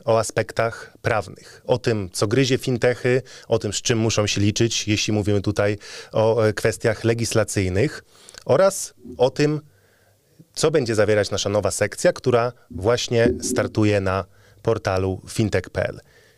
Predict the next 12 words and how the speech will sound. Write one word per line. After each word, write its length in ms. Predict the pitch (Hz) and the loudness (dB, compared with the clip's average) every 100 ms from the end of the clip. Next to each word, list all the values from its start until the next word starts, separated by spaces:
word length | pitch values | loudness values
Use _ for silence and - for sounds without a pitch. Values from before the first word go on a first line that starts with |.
| _ | _
I 100 | 143 | -2
dzisiaj 260 | 156 156 135 | 2 2 2
porozmawiam 480 | 113 107 110 104 113 | 2 2 2 2 2
o 120 | 110 | 0
tym 280 | 110 95 85 | 2 -2 -4
z 120 | 90 | 0
moim 220 | 127 139 110 | 2 4 4
gościem, 380 | 107 - 104 | 2 2 -4
którym 360 | 95 - 104 95 | -4 -2 0 0
jest 320 | 95 - - - | 0 -2 -10 -2
Maciej 380 | 120 143 98 | 0 2 0
Raczyński, 680 | 95 98 165 165 - 156 156 | 0 2 2 2 2 2 2